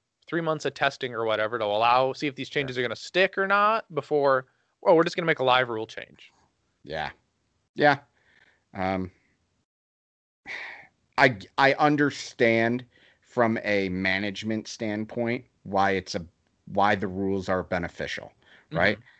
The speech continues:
Speaker 2: 'Cause
Speaker 1: Yep.
Speaker 2: now I don't have to weigh your production gun 'cause there ain't a production gun out there that weighs over fifty-four ounces or fifty-nine ounces or whatever it is now.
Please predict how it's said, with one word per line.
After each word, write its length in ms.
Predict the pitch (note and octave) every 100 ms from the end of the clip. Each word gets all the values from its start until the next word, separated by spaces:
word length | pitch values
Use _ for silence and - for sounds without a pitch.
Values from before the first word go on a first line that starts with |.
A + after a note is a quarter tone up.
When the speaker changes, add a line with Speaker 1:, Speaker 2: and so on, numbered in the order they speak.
| _ -
Speaker 2:
'Cause 140 | G#2
Speaker 1:
Yep. 80 | G#2
Speaker 2:
now 500 | A#2 C3 A#2+ A2 G#2+ _ _ _ -
I 120 | F#3
don't 120 | F#3
have 180 | D3+ C3+
to 80 | C3
weigh 160 | A#2+ A#2
your 100 | A2
production 460 | - G#2+ G#2 G2+
gun 260 | G2 A2 B2+
'cause 180 | B2 A2
there 200 | D3 D3
ain't 160 | D3
a 40 | C#3
production 480 | - C3+ C3+ C#3
gun 220 | B2+ B2 A#2
out 240 | A#2+ B2 -
there 160 | D3
that 180 | C3 A2
weighs 220 | A#2+ G#2+
over 240 | A2 G#2 G2+
fifty-four 560 | - G2 G2+ - F2+
ounces 360 | F2 E2+ - E2+
or 100 | D#2
fifty-nine 520 | - F2+ F2+ D#2+ D#2+
ounces 380 | D#2+ D#2 E2 D#2+
or 80 | C#2+
whatever 420 | D#2 D#2 D2 D2
it 80 | D2
is 200 | C#2+ -
now. 220 | A#1+